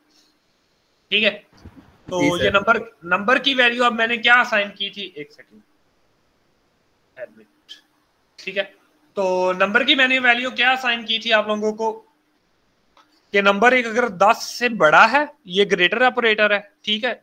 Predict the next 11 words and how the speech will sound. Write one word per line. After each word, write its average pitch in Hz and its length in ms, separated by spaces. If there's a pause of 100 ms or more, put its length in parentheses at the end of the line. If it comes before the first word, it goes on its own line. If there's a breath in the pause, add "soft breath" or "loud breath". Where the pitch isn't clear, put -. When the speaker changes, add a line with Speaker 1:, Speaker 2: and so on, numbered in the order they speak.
(120)
Speaker 1:
ये 180 120
दो 196 260
चीजें 208 260
एक 202 160
दूसरे 202 260
से 202 120
बड़ी 156 300
हैं 147 120
तो, - 160 (100)
ठीक 214 180
है, 214 160